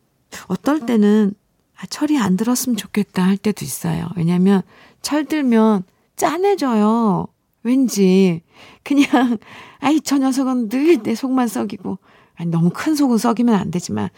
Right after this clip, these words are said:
늘 자잘한 그런 것들 신경 쓰게 만들고, "아유, 저 녀석." 이럴 때가 더 나은 것 같아요. 괜히 철들어서 그러면, 어휴,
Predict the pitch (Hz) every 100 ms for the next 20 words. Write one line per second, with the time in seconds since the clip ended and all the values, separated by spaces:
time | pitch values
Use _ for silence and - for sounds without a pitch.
0 | - - - - 302 339 247 202 202 233
1 | 208 196 269 285 214 202 185 175 185 180
2 | 180 180 - - 277 277 240 - 233 208
3 | 170 160 175 - 180 - - - 254 320
4 | 285 202 _ _ _ 214 196 175 170 -
5 | _ _ _ _ _ _ - - _ -
6 | - 220 262 240 - - 190 175 - 170
7 | 135 165 156 147 143 - 147 - - 175
8 | 175 - 277 262 220 185 165 156 - -
9 | 185 185 190 226 185 - - - - -
10 | 285